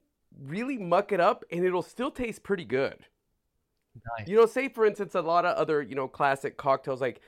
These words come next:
Speaker 1: you know, uh, I'm trying to think, you know, something like a Last Word.
Speaker 2: Yeah.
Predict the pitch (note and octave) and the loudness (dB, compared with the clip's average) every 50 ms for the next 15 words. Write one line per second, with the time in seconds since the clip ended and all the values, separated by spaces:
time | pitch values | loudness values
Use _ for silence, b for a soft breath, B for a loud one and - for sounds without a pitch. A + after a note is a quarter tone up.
0 | b b b b b G3 A#3 A#3 A#3 - - _ _ _ _ _ _ _ _ _ | b b b b b 2 4 6 4 4 2 _ _ _ _ _ _ _ _ _
1 | _ _ _ _ _ - F3 F#3+ F#3+ F#3 F3+ F3+ F3 F3 E3+ D#3 C#3 F#3 F3+ E3+ | _ _ _ _ _ -8 -4 -2 0 0 0 2 0 0 -2 -4 -6 -6 -6 -6
2 | D#3+ - E3+ D#3+ D3 - - D#3+ D#3 D3+ D3+ - - - G3 F3+ F3 D#3+ D3 C#3 | -6 -6 -8 -10 -10 -10 -8 -6 -6 -4 -4 -6 -8 -6 -4 -4 -2 -2 -2 -4
3 | - - - C#3+ C#3 C#3+ D3 C#3+ C#3 C#3 C#3 - - - B2 B2 C3 B2+ B2+ B2 | -6 -6 -6 -6 -4 -2 0 0 0 0 -2 -4 -10 -14 -10 -6 -4 -2 0 0
4 | A#2+ A2+ G#2+ G#2 G2 - | 0 0 0 -2 -2 -4